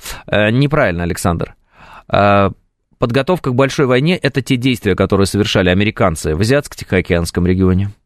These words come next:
в Европе, в Африке и в других регионах мира. Это была подготовка к войне. А сейчас фактически мы видим, а, как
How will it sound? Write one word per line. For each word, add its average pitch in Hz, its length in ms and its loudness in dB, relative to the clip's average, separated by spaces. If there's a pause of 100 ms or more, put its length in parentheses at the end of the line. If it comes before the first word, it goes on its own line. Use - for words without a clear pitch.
(580)
в 95 80 -4
Европе, 98 600 0 (720)
в 95 200 0
Африке 92 540 -2 (540)
и 143 100 2
в 147 60 2
других 123 300 0
регионах 101 420 0
мира. 71 360 -2
Это - 180 -2
была 123 200 2
подготовка 113 480 -4
к - 80 -10
войне. 90 360 0 (960)
А 101 320 2 (380)
сейчас - 680 0 (100)
фактически - 640 -2
мы 117 160 2
видим, 185 340 2 (720)
а, 98 580 2 (100)
как - 400 -4